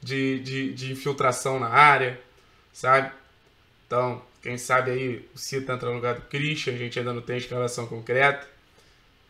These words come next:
Aí do outro lado, o Nicão não joga, vai jogar quem? O Pedro Rocha? Vai jogar o Canizinho? Então, se o Pedro entrar,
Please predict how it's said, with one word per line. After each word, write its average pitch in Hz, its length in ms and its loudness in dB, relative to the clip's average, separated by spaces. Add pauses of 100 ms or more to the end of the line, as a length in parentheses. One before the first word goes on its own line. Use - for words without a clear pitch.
(180)
Aí 139 180 4
do 147 120 0
outro 151 200 -2
lado, 131 340 4
o 127 60 -10
Nicão 151 340 -2
não 139 80 -4
joga, 151 360 4
vai 127 160 0
jogar 135 300 0
quem? 135 200 -4
O 123 60 -4
Pedro 127 300 -4
Rocha? 185 500 6 (600)
Vai 120 180 0
jogar 127 240 2
o 127 100 0
Canizinho? 127 680 -2 (760)
Então, 123 340 0
se - 180 -10
o 131 60 -6
Pedro 147 400 0
entrar, 135 580 2